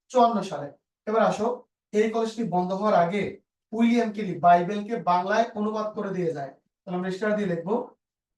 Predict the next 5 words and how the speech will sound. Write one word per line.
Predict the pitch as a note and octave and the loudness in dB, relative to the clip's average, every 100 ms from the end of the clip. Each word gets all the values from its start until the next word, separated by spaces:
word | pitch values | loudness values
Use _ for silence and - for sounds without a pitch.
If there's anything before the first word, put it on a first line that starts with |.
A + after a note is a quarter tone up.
| _ _ - | _ _ -8
উইলিয়াম | G3 G3 G#3+ G#3+ - | -6 -2 0 0 -2
কেরি, | F3 F3+ A#3 - _ _ _ _ _ _ _ _ _ _ _ _ _ _ _ _ _ _ _ - _ _ _ _ _ _ _ - | -4 -4 -6 -10 _ _ _ _ _ _ _ _ _ _ _ _ _ _ _ _ _ _ _ -20 _ _ _ _ _ _ _ -6
উইলিয়াম | F#3 G3 G#3 G#3+ G#3 | -2 0 2 2 0
কেরি | F#3 E3 G3 A#3+ - _ - _ _ _ _ _ _ D3+ | -2 -4 -4 -6 -10 _ -20 _ _ _ _ _ _ -10
বাইবেলকে, | D#3 F3+ F#3 F#3+ G#3+ G#3 - - | 0 2 4 2 0 -2 -10 -16